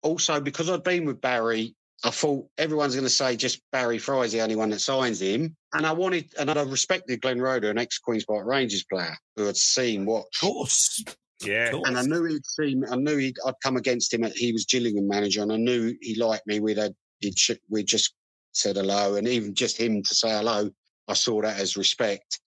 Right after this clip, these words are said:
Speaker 1: So I thought Barry, like, if I'm honest, Barry tactically wasn't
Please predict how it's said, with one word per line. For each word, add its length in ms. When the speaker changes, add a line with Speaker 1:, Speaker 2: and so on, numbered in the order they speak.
Speaker 1:
So 300
I 100
thought 340
Barry, 340
like, 280
if 160
I'm 140
honest, 200
Barry 240
tactically 560
wasn't 380